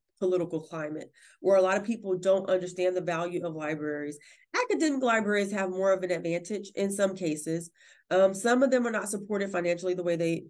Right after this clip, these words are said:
they feel like they should be. I'm very blessed to say our institution supports us financially in all ways.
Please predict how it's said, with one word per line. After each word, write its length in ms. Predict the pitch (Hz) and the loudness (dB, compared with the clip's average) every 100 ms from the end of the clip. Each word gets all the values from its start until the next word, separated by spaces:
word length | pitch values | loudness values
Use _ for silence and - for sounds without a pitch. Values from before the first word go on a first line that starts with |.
| _ | _
they 140 | - 170 | -4 -4
feel 160 | 165 | -2
like 160 | 180 170 | -4 -2
they 100 | 165 | -4
should 240 | 165 185 | -4 -6
be. 240 | 180 208 202 - _ | -4 -6 -8 -18 _
I'm 240 | 175 208 208 | 2 2 4
very 240 | 240 254 | 4 4
blessed 240 | 202 196 | 2 0
to 60 | 190 | 0
say 140 | 190 | -2
our 120 | 185 170 | 0 0
institution 460 | 185 175 185 180 | -4 -6 -6 -6
supports 400 | 170 170 180 165 | -10 -4 -4 -2
us 180 | 160 160 | -4 -4
financially 680 | - 165 156 165 165 165 160 | -6 -4 -2 -4 -4 -4 -4
in 80 | 165 165 | -6 -4
all 240 | 170 175 | -2 -2
ways. 360 | 147 139 143 | -2 -6 -10